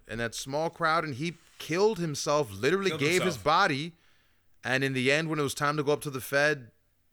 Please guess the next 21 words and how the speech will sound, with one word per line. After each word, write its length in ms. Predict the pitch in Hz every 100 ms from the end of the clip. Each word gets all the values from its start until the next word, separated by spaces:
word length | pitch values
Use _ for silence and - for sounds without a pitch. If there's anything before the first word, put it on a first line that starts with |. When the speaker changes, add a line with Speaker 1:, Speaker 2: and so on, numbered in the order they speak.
| _ _ _ _ _ _ 85
Speaker 2:
They 220 | 95 110
didn't. 320 | 107 113 110 104
He 140 | 127
was 140 | 127 107
damaged 360 | 123 123 110
goods. 340 | 127 160 - - _ - _ - _ -
Speaker 1:
That 180 | 113 123
Speaker 2:
Damaged 120 | 131
Speaker 1:
ended 120 | 127
up, 80 | 123
Speaker 2:
goods. 160 | 135
Speaker 1:
yeah. 280 | 117 180 240 131 - _ _ _ _ - -
Speaker 2:
He 140 | 175
was 180 | 196 160
like, 320 | 170 165 156
he's 220 | - 185
like 240 | 156 170 -
that, 380 | 151 131 107 117
that, 240 | 110 104
that, 160 | 107 98 82
that 180 | 104 95